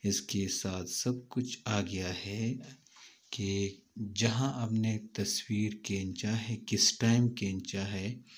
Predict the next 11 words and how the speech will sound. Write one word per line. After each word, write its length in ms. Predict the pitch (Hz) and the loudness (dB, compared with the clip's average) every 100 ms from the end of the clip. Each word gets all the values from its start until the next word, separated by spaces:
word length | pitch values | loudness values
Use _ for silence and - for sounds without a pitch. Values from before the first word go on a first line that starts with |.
| - - - - - | -10 -10 -10 -14 -6
किस 240 | 92 - | -4 -2
तारीख 280 | 95 98 107 | 0 2 2
पे 140 | - | 2
खींचा 340 | 127 110 104 110 | 2 2 2 2
है, 100 | 110 | 2
ये 120 | 113 | 4
सब 320 | 117 - 131 - | 4 2 0 0
इस 180 | 117 - | -6 -2
तस्वीर 480 | 110 - 110 113 | -2 0 2 4
में 180 | 120 127 | 6 6
ऑटोमेटिकली 720 | 113 101 101 101 - 127 156 | 4 0 0 0 -2 -2 -2